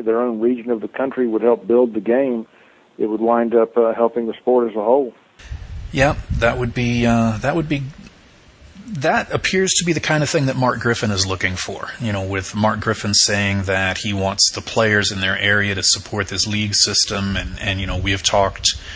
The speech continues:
Speaker 2: on last week's show about he may be surprised that the players are not really willing to step up and do that, but Jeremy seems like the type that,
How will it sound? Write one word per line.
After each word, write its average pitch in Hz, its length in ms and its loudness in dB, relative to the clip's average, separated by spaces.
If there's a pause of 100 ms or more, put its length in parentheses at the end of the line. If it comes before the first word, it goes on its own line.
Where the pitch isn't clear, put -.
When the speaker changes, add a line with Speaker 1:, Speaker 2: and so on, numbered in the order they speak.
(360)
Speaker 2:
on 98 200 -2
last 98 400 -2
week's 95 200 -2
show 95 380 0
about 92 540 -4 (680)
he - 220 -4
may 98 160 0
be 92 100 -2
surprised 98 720 0
that 92 140 -8
the 95 80 -6
players 95 480 -2
are 92 40 -6
not 95 280 -4
really 95 180 -2
willing 95 300 -2
to 92 80 -6
step - 340 0
up 92 200 -2
and 92 140 -6
do 110 200 -2
that, 92 320 -2
but 104 160 -2 (240)
Jeremy 139 340 0
seems 143 320 0
like 139 140 0
the 131 80 -6
type 151 320 -2
that, 117 240 -4